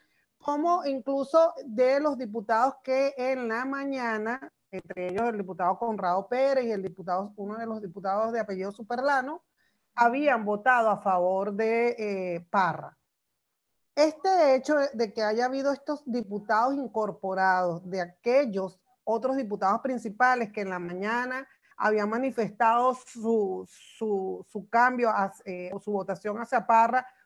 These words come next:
cualesquiera hayan sido las condiciones de esto, ¿eso no es un elemento que también pudiese considerarse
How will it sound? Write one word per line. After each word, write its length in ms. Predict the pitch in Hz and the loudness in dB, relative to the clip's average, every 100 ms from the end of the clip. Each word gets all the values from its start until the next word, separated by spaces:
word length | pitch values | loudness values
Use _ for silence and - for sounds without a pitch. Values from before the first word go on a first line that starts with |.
| - | 2
cualesquiera 540 | 226 214 208 226 233 | 6 6 4 4 6
hayan 200 | 254 262 | 6 4
sido 160 | 254 254 | 4 4
las 120 | 269 | 4
condiciones 500 | 254 214 208 202 226 | 0 -2 -4 -4 -4
de 160 | 240 220 | -4 -4
esto, 180 | 247 - _ _ _ _ _ 262 | -6 -10 _ _ _ _ _ 2
¿eso 260 | 269 311 | 2 2
no 140 | 277 269 | -2 0
es 80 | |
un 160 | 277 294 | 0 -2
elemento 600 | 294 269 240 220 226 240 | -2 -2 -4 -4 -6 -6
que 120 | 277 | -4
también 460 | 240 226 214 214 214 | -4 -4 -4 -6 -6
pudiese 460 | 247 233 226 262 247 | -2 -2 -2 -6 -6
considerarse 1120 | 254 233 214 196 196 202 254 254 247 233 | -8 -6 -4 -2 -4 -4 -6 -4 -4 -6